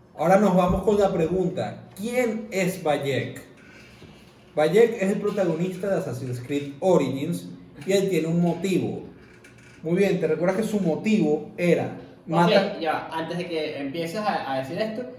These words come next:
Speaker 2: el spoiler Mario sale cada vez que vamos a decir spoilers, porque obviamente vamos a soltar unos cuantos spoilers de la, de Assassin's Creed Origins, ¿no? O sea,
Speaker 1: Sí.
Speaker 2: si no quieren, eh, calarse los spoilers, pueden saltar al timestamp abajo de la descripción que dice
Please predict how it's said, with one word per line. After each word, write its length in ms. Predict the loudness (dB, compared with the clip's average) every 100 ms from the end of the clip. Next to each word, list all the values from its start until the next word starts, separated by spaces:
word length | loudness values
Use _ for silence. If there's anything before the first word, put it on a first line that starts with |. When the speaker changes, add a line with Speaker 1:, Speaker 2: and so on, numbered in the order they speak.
| -20 -20 -16 -6
Speaker 2:
el 160 | -6 -4
spoiler 340 | -4 0 2
Mario 280 | 2 2 2
sale 320 | 0 -2 -4
cada 180 | -4 -4
vez 80 | -4
que 60 | -4
vamos 160 | -4 -4
a 40 |
decir 240 | -6 -6 -10
spoilers, 480 | -6 -2 0 -2 -4
porque 200 | -4 -2
obviamente 260 | -2 -2
vamos 180 | -4 -6
a 20 | -6
soltar 280 | -6 -4 -4
unos 120 | -6
cuantos 240 | -6 -6
spoilers 380 | -6 -4 -2 -2
de 60 | -4
la, 240 | -8 -10 -14 -20 -20 -20 -20 -14
de 100 | -10
Assassin's 340 | -8 -8 -10
Creed 220 | -8 -4 -4
Origins, 360 | -4 -6 -10
¿no? 140 | -6 -6
O 20 |
sea, 200 | -2 2
Speaker 1:
Sí. 340 | 2 2 -2 -6 -12
Speaker 2:
si 140 | -8 -4
no 180 | -4 -2
quieren, 580 | 2 4 4 -2 -6 -12 -18 -14
eh, 960 | -6 -2 -2 0 -2 -2 -4 -4 -8 -14 -14
calarse 380 | -6 -4 -4 -6
los 120 | -6
spoilers, 600 | -6 0 2 2 0 -6 -14 -20 -20 -20 -20 -12
pueden 200 | -8 -6
saltar 400 | -6 -6 -4 -2
al 240 | -2 -4 -4
timestamp 580 | -4 -2 -4 -6 -6 -10 -6
abajo 440 | -4 -2 -2 -2
de 80 | -2
la 100 | -2
descripción 460 | -4 -8 -8 -6 -4
que 100 | -4
dice 580 | -4 -4 -4 -4 -6